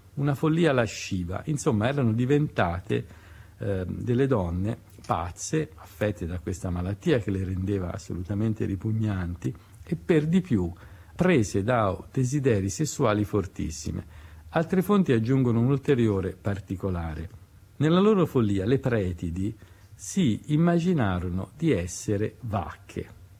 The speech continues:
Sì, non, non erano diventate vacche, non erano come io, che era stata effettivamente trasformata in una vacca, però credevano di esserlo e quindi vagavano per il bosco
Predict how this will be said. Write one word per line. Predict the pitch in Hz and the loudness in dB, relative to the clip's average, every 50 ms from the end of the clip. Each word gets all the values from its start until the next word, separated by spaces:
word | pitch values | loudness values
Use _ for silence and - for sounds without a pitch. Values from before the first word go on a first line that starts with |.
| - - - | -20 -20 -18
Sì, | - - - 131 | -6 -2 0 2
non, | 104 139 175 170 185 | 4 4 4 4 6
non | 208 226 233 | 6 6 6
erano | 202 139 107 101 98 | 6 6 4 4 4
diventate | 101 104 98 98 95 - 110 101 - 107 | 4 4 2 2 0 0 0 0 0 0
vacche, | 95 95 90 92 92 - - 120 | -2 -2 -2 -4 -6 -6 -6 -4
non | 123 147 160 175 | -2 0 2 2
erano | 175 151 110 101 95 98 95 87 90 - | 2 2 2 2 0 0 -2 -2 -4 -4
come | - 107 101 104 104 | -2 0 0 2 2
io, | 104 104 104 104 95 85 87 90 | 4 4 2 2 0 -2 -4 -6
che | 92 - 90 | -6 -4 -4
era | 90 87 90 | -2 -2 -4
stata | - - 113 107 90 101 | -4 -4 -4 -4 -2 -2
effettivamente | 98 - 113 107 - 123 120 117 127 135 120 104 107 101 | -2 -2 -2 -4 -2 0 0 0 2 0 0 0 -2 -2
trasformata | - 107 104 - - 117 104 113 113 110 104 110 | -2 -2 -2 -2 -4 -4 -2 0 0 0 0 0
in | 101 98 | 0 0
una | 98 101 101 101 | 0 0 0 0
vacca, | 101 101 95 92 95 - - - - - - - - - - - - | 0 -2 -2 -4 -4 -6 -8 -8 -8 -8 -10 -20 -20 -20 -20 -20 -6
però | - 240 233 208 147 101 92 92 107 113 - - - - - - - - | 0 2 4 4 4 4 2 2 0 -2 -6 -10 -20 -20 -20 -20 -20 -6
credevano | - 202 202 202 220 202 185 165 147 135 | -2 0 2 4 4 4 6 4 4 4
di | 123 117 110 | 6 4 4
esserlo | 101 92 95 92 - - 135 131 165 190 | 4 2 0 -4 -4 -4 -4 -2 0 0
e | 180 | 0
quindi | - 196 143 117 107 110 | 0 2 2 2 2 2
vagavano | 117 156 165 156 151 123 101 95 90 92 95 95 101 107 | 2 0 0 2 2 0 0 0 -2 -2 -2 -2 -4 -4
per | - 151 151 | -2 0 0
il | 160 156 147 | 0 0 0
bosco | 131 117 101 82 82 85 - - - 110 107 117 | 0 0 0 0 -2 -6 -10 -8 -6 -4 -4 -4